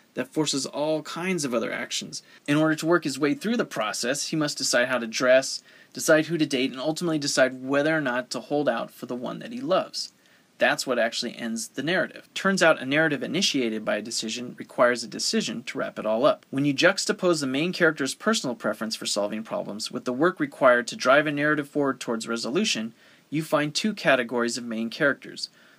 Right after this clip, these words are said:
those willing to do the work necessary and those unwilling to do the work necessary. Doers are more willing to participate in an action-driven story, beers are more willing to participate in a decision-driven story,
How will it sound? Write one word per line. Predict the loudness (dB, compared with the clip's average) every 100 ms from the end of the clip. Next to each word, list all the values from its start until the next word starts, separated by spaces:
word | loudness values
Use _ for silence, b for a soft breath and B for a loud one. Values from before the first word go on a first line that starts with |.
| b 0
those | 0 0
willing | -6 -2 0 0
to | -2
do | -2 -2
the |
work | 0 -2 -2
necessary | -4 -4 0 0 -2 -6
and | -8 -4
those | -4 -4 -8 _ -4
unwilling | -2 -4 -6 -12
to | -12
do | -12
the | -14
work | -16 -14
necessary. | -10 -10 -8 -10 -12 _ -2
Doers | 0 2 0 -2
are | -4
more | -4 -2
willing | -2 -4 -6
to | -8
participate | -8 -4 -4 -2 -4 -4
in | -8
an | -6
action-driven | -4 -4 -4 -6 -6 -6 -6
story, | -4 -2 -2 -4 -8 b b b -4
beers | 2 2 2 -2
are |
more | -4 -2
willing | -2 -4 -6
to | -8
participate | -8 -6 -6 -6 -6 -8
in | -10 -12
a |
decision-driven | -10 -4 -2 -2 -4 -4 -4 -4 -6
story, | -4 -4 -4 -6